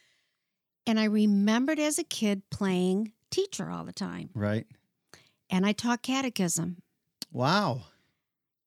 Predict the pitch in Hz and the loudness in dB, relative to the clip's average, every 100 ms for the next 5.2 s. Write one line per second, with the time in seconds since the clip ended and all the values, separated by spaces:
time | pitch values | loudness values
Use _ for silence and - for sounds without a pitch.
0 | _ _ _ - - 196 208 202 - 202 | _ _ _ -20 -10 -4 -2 -2 -4 -4
1 | 196 190 _ _ _ _ _ _ _ _ | -4 -6 _ _ _ _ _ _ _ _
2 | _ _ _ _ _ _ _ _ _ _ | _ _ _ _ _ _ _ _ _ _
3 | - 226 - 208 196 - 202 208 202 - | -18 -16 -8 -6 -6 -6 -6 -6 -8 -6
4 | 196 202 196 196 196 240 277 285 160 123 | -6 -4 -2 -4 -4 -6 -6 -6 -2 2
5 | 151 | 2